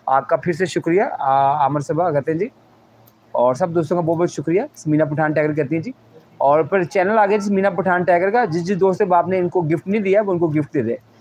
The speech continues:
समीना पठान टाइगर माँ जी का चैनल है, सब दोस्त बाप उनको gift दें जी।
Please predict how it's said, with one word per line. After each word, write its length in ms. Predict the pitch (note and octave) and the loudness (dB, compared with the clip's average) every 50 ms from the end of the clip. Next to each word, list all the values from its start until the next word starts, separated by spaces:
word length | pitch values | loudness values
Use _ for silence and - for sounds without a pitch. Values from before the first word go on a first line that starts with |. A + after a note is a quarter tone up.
| - - - - | -20 -20 -20 -12
समीना 360 | - F#3 F#3+ G3+ G#3 G#3+ A3 | -6 -2 0 2 2 2 2
पठान 340 | G#3 G3 - F#3+ E3+ D#3+ D#3 C#3+ | 0 0 0 0 0 0 2 2
टाइगर 320 | D3+ B2+ A2 A#2 A2+ - - - - - _ _ - - - - - C3 | 2 0 2 0 -4 -6 -10 -16 -20 -20 _ _ -20 -20 -20 -12 -4 -2
माँ 200 | C#3 D#3 D#3+ E3+ | 0 2 2 2
जी 120 | E3 G3+ | 0 0
का 80 | F#3+ A3 | 0 2
चैनल 280 | F#3 G3+ F#3 F#3+ G#3 A#3 | 2 2 2 2 0 0
है, 60 | C4 | 0
सब 220 | - - G3+ F#3 F3+ | 0 -2 -2 0 2
दोस्त 200 | G3+ G#3 F3+ G#3 | 2 2 2 2
बाप 180 | G3+ G#3 G3+ F#3 | 2 2 2 0
उनको 200 | F#3 F#3 E3+ F3+ | -2 -2 -2 0
gift 260 | D#3+ E3+ F3 - - | 0 0 0 0 -2
दें 140 | F#3+ G3+ G3+ | -2 -2 -2
जी। 120 | G#3 D4 | -2 -4